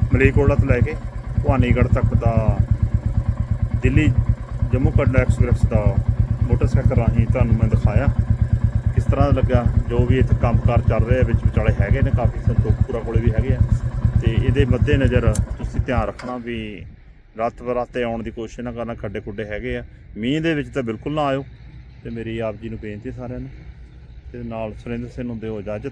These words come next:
ਵੀਡੀਓ ਚੰਗੀ ਲੱਗੀ ਤਾਂ like, share, subscribe and comments। ਨਾ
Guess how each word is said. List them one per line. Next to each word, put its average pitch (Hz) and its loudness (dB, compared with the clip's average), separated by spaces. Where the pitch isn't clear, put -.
ਵੀਡੀਓ 117 -6
ਚੰਗੀ 120 -8
ਲੱਗੀ 117 -10
ਤਾਂ 104 -10
like, 110 -8
share, 113 -10
subscribe 107 -10
and 104 -14
comments। 104 -16
ਨਾ 127 -2